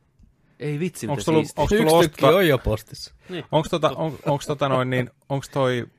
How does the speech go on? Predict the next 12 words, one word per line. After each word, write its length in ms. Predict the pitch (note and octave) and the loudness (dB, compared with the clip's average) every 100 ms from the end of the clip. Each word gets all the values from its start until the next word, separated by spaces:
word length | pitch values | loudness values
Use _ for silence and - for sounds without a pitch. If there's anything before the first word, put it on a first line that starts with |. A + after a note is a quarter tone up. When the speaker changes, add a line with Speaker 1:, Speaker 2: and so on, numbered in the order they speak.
| _ - | _ -10
Speaker 2:
onko 180 | B2 | -8
tullut 200 | A#2 A#2+ A#2+ | -4 -2 0
ostotarjouksia 800 | A2+ - E2 E2+ F2+ - - - _ - | -2 -6 -6 -4 -6 -8 -16 -20 _ -12
Maken 280 | G#2+ G#2 | -8 -6
tykistä? 360 | F#2+ F#2 F#2 - _ _ _ _ _ - - - - - | -6 -8 -10 -14 _ _ _ _ _ -20 -20 -20 -20 -16
Speaker 1:
Kuka 220 | C#3 B2+ | -6 -2
lähes-, 240 | A#2+ A#2 A2+ | -2 -4 -6
ei 140 | E3 E3 | 0 2
ainakaan 220 | D3+ D3+ | 2 0
mulle 160 | E3 A2+ | -2 -4
tullut, 200 | F#2+ F#2+ | -8 -14
onks 160 | - | -14